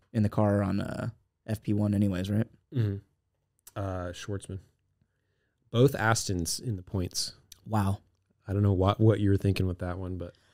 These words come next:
Speaker 1: Wait. I didn't have a Daniel prediction? I didn't have Daniel back
Speaker 2: Oh,
Speaker 1: in the
Speaker 2: maybe
Speaker 1: points?
Speaker 2: it was AlphaTauri's. Maybe.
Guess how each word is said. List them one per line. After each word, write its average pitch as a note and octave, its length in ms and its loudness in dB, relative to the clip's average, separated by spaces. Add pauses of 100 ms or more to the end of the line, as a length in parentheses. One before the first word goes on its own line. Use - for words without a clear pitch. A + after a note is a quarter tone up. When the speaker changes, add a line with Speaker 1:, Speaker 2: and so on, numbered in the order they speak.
(140)
Speaker 1:
Wait. D3+ 320 10 (1400)
I C3+ 80 4
didn't E3 180 10
have E3 120 8
a D3+ 40 8
Daniel C#3+ 340 8
prediction? D#3+ 480 6 (1800)
I A#2+ 80 2
didn't C#3 160 10
have C3+ 120 8
Daniel C3+ 260 8
back C3+ 140 10
Speaker 2:
Oh, F#3 120 12
Speaker 1:
in D#3 40 10
the D3 40 10
Speaker 2:
maybe E3 300 12
Speaker 1:
points? D#3 220 12
Speaker 2:
it - 60 -4
was C#3 180 6
AlphaTauri's. A2+ 720 0
Maybe. A2 540 2